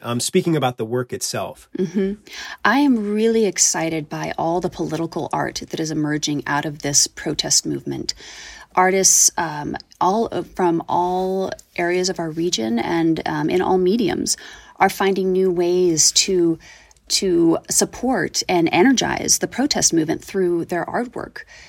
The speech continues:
Speaker 2: You have artists like, uh, Lucia Gonzalez Hippolyta and the, uh, free art poster entity that she founded. Uh, they're just, the group is distributing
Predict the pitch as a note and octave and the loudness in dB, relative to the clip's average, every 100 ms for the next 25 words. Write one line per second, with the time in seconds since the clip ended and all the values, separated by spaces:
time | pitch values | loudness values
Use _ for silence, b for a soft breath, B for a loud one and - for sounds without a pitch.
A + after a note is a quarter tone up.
0 | B - F#3 F3+ E3+ F#3+ F3 E3+ F3 F3 | B -4 0 2 2 2 2 2 0 0
1 | F3 - - F3+ D#3+ E3 - E3 D#3+ E3+ | 2 2 2 2 2 0 -2 -4 -2 -2
2 | - - F3+ - F#3 F3 E3+ E3+ E3+ E3 | -4 -6 -6 -2 -2 0 0 0 -2 -2
3 | E3 - E3 E3 E3 E3+ F3 - D#3+ D#3 | -2 -4 -6 -4 -2 0 0 2 0 -2
4 | - E3+ D#3+ D#3+ B B B B B - | -2 0 0 -2 B B B B B -6
5 | - - - - - - - G3 F#3+ F3+ | -4 -2 -4 -8 -18 -18 -2 2 4 4
6 | E3+ - F3 - - F3+ - D#3+ D#3 D3+ | 4 4 4 2 -4 -2 0 0 0 -2
7 | - _ - F3 F3+ E3+ F3+ E3 - G3 | -6 _ 0 2 2 2 2 2 2 0
8 | F3+ E3+ E3 E3 F3+ - B B B B | 2 2 4 2 -2 -8 B B B B
9 | - F#3 E3 E3 F#3 F3 F3+ - E3 E3+ | -6 -2 0 4 4 4 2 0 -2 0
10 | E3 D3+ F3+ F#3+ E3+ F3+ - F#3 F3 E3 | 0 4 4 4 2 2 4 4 4 4
11 | E3 | 2